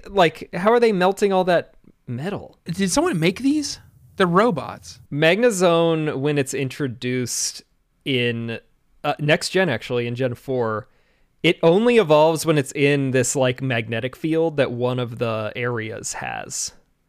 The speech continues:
Speaker 1: It reacts to, like, this thunderstorm, this, like, lightning field situation, basically.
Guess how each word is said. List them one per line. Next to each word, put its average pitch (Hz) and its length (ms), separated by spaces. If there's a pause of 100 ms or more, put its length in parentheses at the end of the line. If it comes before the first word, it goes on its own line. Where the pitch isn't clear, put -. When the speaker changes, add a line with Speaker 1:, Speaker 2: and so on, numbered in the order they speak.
Speaker 1:
It 170 180
reacts 147 680
to, 156 100
like, 120 280
this - 240
thunderstorm, 123 960
this, 139 200
like, 127 180
lightning 127 420
field - 400
situation, - 640
basically. - 560